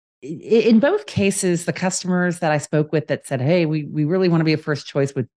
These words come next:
this particular business partner. How do we get there?" Um, they're much, they're big companies, really large companies. And often we see this with larger customers. They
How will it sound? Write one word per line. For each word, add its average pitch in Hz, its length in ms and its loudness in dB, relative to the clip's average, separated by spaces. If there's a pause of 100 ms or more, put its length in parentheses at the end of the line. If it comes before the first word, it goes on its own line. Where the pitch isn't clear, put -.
(100)
this 135 180 -8
particular 135 540 -4
business 143 360 -4
partner. - 340 -6
How - 160 -6
do 147 80 -2
we 135 100 -2
get 135 320 -4
there?" 101 360 -4 (460)
Um, 170 520 2 (840)
they're 170 240 2
much, 156 540 0
they're 160 320 -2 (520)
big 190 200 -2
companies, 180 580 -2
really 180 400 0
large 160 340 -6
companies. 170 500 -8
And 202 160 -8 (260)
often 185 800 -6
we 175 160 0
see 208 360 -6
this 170 480 -6 (680)
with 226 280 0
larger 160 420 -2
customers. 123 840 -8 (160)
They 214 500 -2